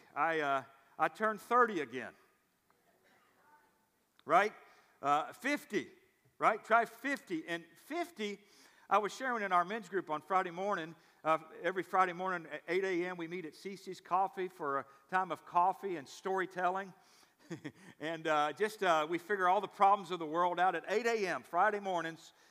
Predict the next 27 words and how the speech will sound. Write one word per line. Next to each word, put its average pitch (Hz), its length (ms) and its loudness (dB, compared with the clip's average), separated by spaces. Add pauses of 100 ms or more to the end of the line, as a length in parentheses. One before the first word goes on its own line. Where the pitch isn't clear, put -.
(120)
at 143 80 -12
Cece's 165 440 -10
Coffee. 151 300 -4
But 175 160 -8
we 247 80 -6
also 247 260 0
have 180 140 -4
a 156 60 -6
devotion. 151 560 -6 (240)
But 214 80 -4
I - 20 2
was 202 160 -6
telling 240 380 -6
them 175 180 -4
when 170 140 -6
I 180 80 2
was 156 320 -6 (760)
twenty 277 420 -4
years 196 280 -2
old, 139 380 -2 (280)
right 220 220 2
at 190 160 -8
twenty 226 300 -10
to 165 80 -10
twenty-one 185 520 -10
years 147 240 -10
old, 135 280 -6